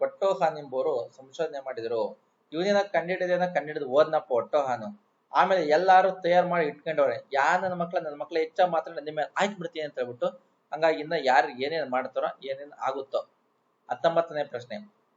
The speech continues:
ಭಾರತದ ಕಲ್ಲಿದ್ದಲು ರಾಜಧಾನಿ ಎಂದು ಯಾವುದನ್ನು ಕರೆಯುವರು? ಸರಿಯಾದ ಉತ್ತರ ಧನಾದ್ಬಾದ್, ಧನ್ಬಾದ್, ಧನ್ಬಾದ್ ಜಾರ್ಖಂಡ್ ರಾಜ್ಯ. ಇಪ್ಪತ್ತನೇ ಪ್ರಶ್ನೆ, Temple City of India,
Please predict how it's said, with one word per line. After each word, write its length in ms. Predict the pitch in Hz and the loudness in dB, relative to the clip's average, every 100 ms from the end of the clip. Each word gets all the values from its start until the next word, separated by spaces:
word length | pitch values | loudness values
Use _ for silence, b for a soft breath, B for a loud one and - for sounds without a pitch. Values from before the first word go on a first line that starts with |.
| _ | _
ಭಾರತದ 420 | 131 180 233 240 208 214 196 | 8 10 8 4 2 2 0
ಕಲ್ಲಿದ್ದಲು 460 | 180 202 202 202 | 0 0 2 4
ರಾಜಧಾನಿ 500 | 180 170 170 175 175 | 6 4 2 -2 -2
ಎಂದು 260 | 156 151 170 | -6 -4 -4
ಯಾವುದನ್ನು 500 | 139 143 170 160 160 | 2 2 2 -6 -4
ಕರೆಯುವರು? 800 | 151 139 127 120 127 110 98 - _ _ _ _ - | -6 -4 -4 0 2 2 0 -10 _ _ _ _ -2
ಸರಿಯಾದ 220 | 185 196 | 0 0
ಉತ್ತರ 220 | 165 170 143 139 - - | 0 4 4 2 -8 -8
ಧನಾದ್ಬಾದ್, 880 | 139 147 160 156 131 127 110 - _ | -6 0 0 2 4 4 2 -10 _
ಧನ್ಬಾದ್, 680 | 139 147 156 165 - 107 - | -6 4 8 8 6 -4 -6
ಧನ್ಬಾದ್ 380 | 135 139 143 131 | -14 -4 -4 0
ಜಾರ್ಖಂಡ್ 400 | 123 131 135 123 | -2 -2 -10 -4
ರಾಜ್ಯ. 300 | 107 101 - 107 110 104 95 - _ _ _ _ _ _ - | -6 -6 -8 -2 0 0 -4 -12 _ _ _ _ _ _ -20
ಇಪ್ಪತ್ತನೇ 440 | - 185 180 180 - | 4 4 6 0 -2
ಪ್ರಶ್ನೆ, 380 | 135 - 107 _ - | -10 -10 -16 _ -2
Temple 360 | 160 170 214 | -2 0 0
City 340 | 214 190 196 196 | 0 -6 0 4
of 180 | 190 185 | 4 2
India, 320 | 160 131 127 | -10 0 4